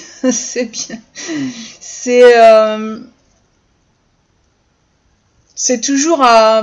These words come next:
prendre, euh, avec, euh, avec légèreté.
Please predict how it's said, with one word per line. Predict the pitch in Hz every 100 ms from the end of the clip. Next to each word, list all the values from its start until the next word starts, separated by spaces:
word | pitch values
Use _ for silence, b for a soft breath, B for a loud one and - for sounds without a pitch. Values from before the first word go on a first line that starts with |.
| 214
prendre, | - 262 277 269 233
euh, | 226 214 220
avec, | - 208 226 233 -
euh, | 226 208 202 196 196 190 190 185 185 180 -
avec | 208 214 214
légèreté. | 262 285 285 262 - 233 -